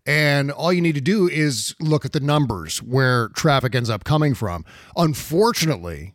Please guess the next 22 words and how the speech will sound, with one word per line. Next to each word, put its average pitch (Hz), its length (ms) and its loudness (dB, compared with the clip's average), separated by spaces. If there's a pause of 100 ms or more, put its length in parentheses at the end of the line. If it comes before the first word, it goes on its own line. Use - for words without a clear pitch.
(160)
you 139 120 -2
know, 104 220 -4
we'd 135 560 -2
like 196 220 2
to 165 100 0
think, 92 340 -10
well, 170 400 2
if 151 120 -4
we 151 100 -2
just, 156 340 0
uh, 139 300 2
put 156 220 2
all 147 200 4
of 131 80 2
our 123 180 2
eggs 135 340 -2
in 131 140 -2
the 117 180 -2
Twitter 254 340 0
basket, 107 460 -4
for 107 160 -2
example, 101 560 -2